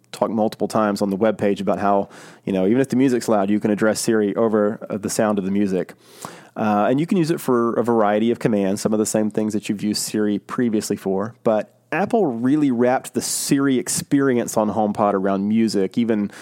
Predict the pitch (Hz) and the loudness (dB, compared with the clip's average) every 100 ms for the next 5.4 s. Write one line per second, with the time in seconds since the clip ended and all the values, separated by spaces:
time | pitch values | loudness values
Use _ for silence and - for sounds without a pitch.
0 | - - - 120 113 104 101 107 101 - | -20 -8 -2 0 0 0 2 2 0 2
1 | 117 113 110 - 113 101 113 107 - 98 | 2 2 0 0 0 2 2 0 0 0
2 | 95 95 92 101 - - _ _ _ _ | 0 0 0 -2 -8 -18 _ _ _ _
3 | _ _ - - 113 107 101 104 - - | _ _ -18 -6 0 0 0 -4 -10 -18
4 | - - - 160 160 165 359 403 170 120 | -18 -14 0 2 2 2 2 2 2 2
5 | 104 101 104 - | 2 2 0 -6